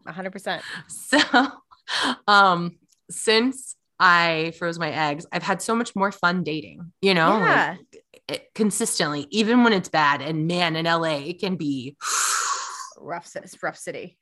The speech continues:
Speaker 2: it can, it can, it's the city of angels and it's the city of scrubs, you know?
Speaker 1: Yeah. Oh,
Speaker 2: <laughs>
Speaker 1: yeah.
Speaker 2: I was at a, I went to a karaoke bar last night and watched,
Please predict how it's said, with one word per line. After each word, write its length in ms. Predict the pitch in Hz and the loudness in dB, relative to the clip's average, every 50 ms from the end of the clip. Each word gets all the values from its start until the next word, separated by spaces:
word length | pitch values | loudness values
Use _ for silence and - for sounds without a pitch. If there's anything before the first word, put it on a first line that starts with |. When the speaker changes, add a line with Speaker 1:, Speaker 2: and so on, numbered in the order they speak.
| _ - - | _ -10 -10
Speaker 2:
it 60 | 196 - | -8 -6
can, 420 | - 185 196 190 185 160 - - - | -2 0 0 0 0 0 -4 -6 0
it 160 | - 208 220 - | 2 2 2 2
can, 340 | - 185 185 190 135 - 165 | 0 -4 -4 -4 -6 -6 -6
it's 360 | 185 196 175 165 160 - - - | -6 -4 -4 -4 -4 -4 -4 -2
the 60 | 214 | -2
city 380 | - - - 240 247 254 262 247 | 0 2 4 4 6 6 4 4
of 80 | 196 | 4
angels 460 | 196 190 196 208 202 208 208 208 190 | 6 4 4 4 2 2 2 2 0
and 100 | 196 175 160 151 | -2 -4 -4 -6
it's 60 | - | -6
the 200 | 156 147 139 139 | -6 -6 -6 -6
city 440 | - - - - - 180 185 202 190 | -6 -6 -4 -2 0 2 4 4 4
of 80 | 190 | 2
scrubs, 640 | 196 - - 143 127 113 107 90 143 156 - - - | 0 -2 -2 -2 0 0 -2 -4 -6 -8 -12 -12 -4
you 160 | - 180 170 151 | -2 0 0 0
know? 420 | 151 151 156 170 185 220 214 - - | 2 4 4 4 4 4 2 -4 -6
Speaker 1:
Yeah. 300 | 190 185 160 151 156 147 - _ _ _ _ _ _ - - | -4 -4 -2 -4 -4 -8 -12 _ _ _ _ _ _ -2 2
Oh, 220 | - 214 214 208 | 2 2 4 2
Speaker 2:
<laughs> 0 | |
Speaker 1:
yeah. 240 | 175 147 135 139 147 - _ _ _ _ _ _ _ _ _ _ - - - - - - - - | 0 -2 -6 -8 -12 -14 _ _ _ _ _ _ _ _ _ _ -8 -4 -2 0 0 0 4 6
Speaker 2:
I 140 | 233 226 262 | 6 8 8
was 180 | 311 302 254 | 6 6 6
at 120 | 320 277 262 | 4 4 6
a, 320 | 233 220 208 202 - - | 6 6 6 6 4 4
I 60 | 208 | 2
went 180 | 208 214 240 233 | 2 2 0 0
to 120 | - 277 | -2 -6
a 40 | 226 | -6
karaoke 520 | - 220 196 180 160 156 160 - - 196 180 | -4 -4 -4 -2 -2 -4 -6 -6 -10 -2 0
bar 160 | 180 175 175 | 2 2 4
last 280 | 165 160 165 165 - 165 | 2 2 0 -2 -4 -8
night 300 | 143 143 160 190 202 - _ _ - | -6 -4 -2 -2 -4 -4 _ _ -4
and 280 | 180 165 160 165 - - - | -4 -2 -2 -4 -6 -10 -12
watched, 640 | 165 165 160 165 160 156 160 - - - - - | -10 -2 4 6 6 6 6 4 -2 -10 -10 -14